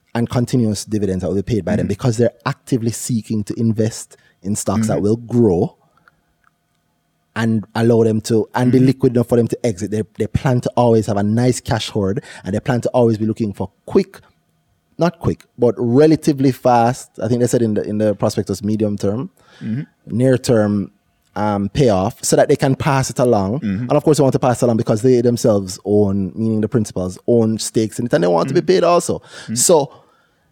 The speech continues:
Speaker 1: they're actively seeking, in other words, if I can s-, say it simply, think of Q W I as a guy who is actively seeking to invest
Speaker 2: Mm-hmm.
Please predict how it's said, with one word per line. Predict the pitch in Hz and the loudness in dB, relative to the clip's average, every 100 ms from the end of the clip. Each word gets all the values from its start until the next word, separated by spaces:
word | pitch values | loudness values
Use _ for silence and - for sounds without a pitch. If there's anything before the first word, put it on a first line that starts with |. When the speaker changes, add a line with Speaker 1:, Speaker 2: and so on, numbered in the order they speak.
| _ 135 | _ 0
Speaker 1:
they're | 139 - | 0 0
actively | 175 - 175 175 | -4 0 2 2
seeking, | - 175 160 - 143 | 0 -4 -4 -2 0
in | 156 | 2
other | 160 156 | 4 6
words, | 156 139 | 6 4
if | |
I | 143 | 2
can | 147 | 0
s-, | - - | -2 -4
say | - 156 | 2 2
it | |
simply, | - 151 - 107 - _ _ _ _ _ _ | 4 2 2 -2 -4 _ _ _ _ _ _
think | 170 165 | -2 -2
of | 160 | 0
Q | 165 | 2
W | 156 | 4
I | 135 | 4
as | |
a | 123 | 4
guy | 120 123 247 - _ _ _ _ _ _ _ - | 4 2 2 -4 _ _ _ _ _ _ _ -2
who | 127 | 0
is | - | 0
actively | 123 - 143 120 | -4 -2 0 0
seeking | - 127 120 110 | -2 -4 -4 -4
to | - | -2
invest | 127 117 175 - - - _ _ | -2 0 0 -4 -16 -18 _ _
Speaker 2:
Mm-hmm. | 135 127 | -8 -6